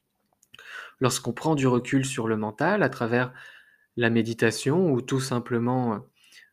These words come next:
dans un état méditatif du quotidien, parce qu'il arrive que l'on soit en train de converser avec quelqu'un ou de faire quelque chose à notre travail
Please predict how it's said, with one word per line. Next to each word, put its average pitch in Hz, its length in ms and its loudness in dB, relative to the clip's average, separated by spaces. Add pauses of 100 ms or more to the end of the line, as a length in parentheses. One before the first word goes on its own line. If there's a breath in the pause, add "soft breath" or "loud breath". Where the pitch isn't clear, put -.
(100)
dans 120 360 -2
un 117 100 2
état 131 300 4
méditatif 117 640 0
du 117 120 -4
quotidien, 123 600 -4 (340 loud breath)
parce - 180 -12
qu'il 117 220 -2
arrive 135 340 0
que - 120 -8
l'on 110 160 -6
soit - 160 -8
en 117 80 -6
train - 180 -8
de 107 60 -10
converser 131 500 -4
avec 120 220 0
quelqu'un 120 360 -4
ou 135 80 -2
de 123 100 -2
faire - 240 -6
quelque 123 280 -4
chose 123 380 0
à 113 100 -6
notre 117 260 -10
travail 143 540 0